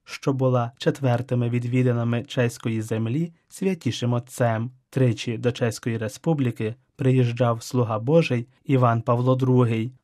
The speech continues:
«Благодать Христова — це наша сила». Під таким гаслом проходив апостольський візит,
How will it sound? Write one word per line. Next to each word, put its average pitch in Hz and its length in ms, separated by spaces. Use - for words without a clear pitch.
«Благодать 123 600
Христова — 175 760
це - 140
наша 175 340
сила». 117 580
Під 170 200
таким 143 380
гаслом 127 560
проходив 131 600
апостольський 127 760
візит, 117 480